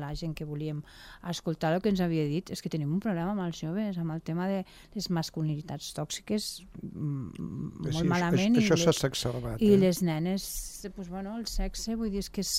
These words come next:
Speaker 1: és que teniu un problema, i sí que ho hem de dir, són molt irresponsables, molt, i es pensen que el sexe, pues, bueno, pues, eh, al final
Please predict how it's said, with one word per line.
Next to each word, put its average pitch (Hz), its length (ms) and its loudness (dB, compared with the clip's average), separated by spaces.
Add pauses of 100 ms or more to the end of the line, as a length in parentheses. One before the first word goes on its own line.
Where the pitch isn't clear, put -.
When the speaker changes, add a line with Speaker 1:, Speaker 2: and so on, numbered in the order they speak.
(120)
Speaker 1:
és - 180 -10 (100)
que - 180 -10 (580)
teniu 175 260 0
un 190 80 2
problema, 180 520 0
i 165 60 0
sí 202 220 0
que 175 140 2
ho 175 120 4
hem 180 120 2
de 160 120 2
dir, 196 160 0
són 165 200 -2
molt 170 240 0
irresponsables, 156 1000 -6
molt, 175 320 2 (120)
i 180 120 -6
es 156 120 -6
pensen 156 340 -2
que 190 80 -2
el 185 80 -2
sexe, 170 420 -4
pues, 190 200 -10
bueno, 170 340 -4
pues, - 420 -16
eh, 62 140 -14
al - 100 -12
final 160 380 -8